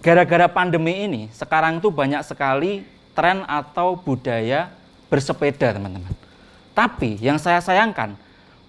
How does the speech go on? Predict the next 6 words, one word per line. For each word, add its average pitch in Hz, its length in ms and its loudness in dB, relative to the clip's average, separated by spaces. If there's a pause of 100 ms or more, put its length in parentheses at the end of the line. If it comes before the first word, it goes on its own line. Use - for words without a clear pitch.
banyak 156 400 4
oknum-oknum 170 640 -2
pesepeda 175 560 -4
yang 135 240 0
tidak - 400 -2
taat 175 320 -2